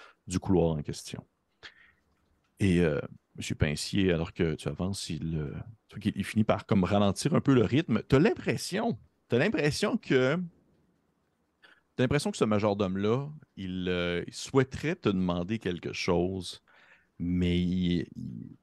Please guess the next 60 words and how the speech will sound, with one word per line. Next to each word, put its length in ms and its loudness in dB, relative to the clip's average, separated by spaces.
il 160 4
est 100 0
trop 200 6
à 40 6
sa 140 -4
place. 500 -10
Il 60 -6
est 40 -6
trop 180 -2
dans 100 2
son 240 2
rôle. 580 4
Il 80 -16
sait 160 -6
que 60 -8
ça 80 -4
serait 220 -4
comme 180 -2
impoli. 520 2
Donc, 180 0
il 80 8
ne 80 8
le 100 6
fait 140 2
pas, 260 2
mais 140 2
il 40 6
laisse 160 2
tout 100 -2
de 60 0
même 240 0
sous-entendre, 960 -2
on 140 -8
va 80 -4
dire, 360 0
dans 120 0
son 200 2
non-verbal, 720 2
qu'il 200 -8
voudrait 360 2
te 80 4
poser 260 2
une 60 4
question, 320 0
mais 240 -2
il 120 2
ne 80 6
le 80 6
fait 160 2
pas 140 0
par, 240 2
justement, 260 -6
par 180 -8
politesse 480 0
et 60 -4
par 160 -4
ton 140 -8
statut. 340 -10
Fait 160 -10
que 80 -20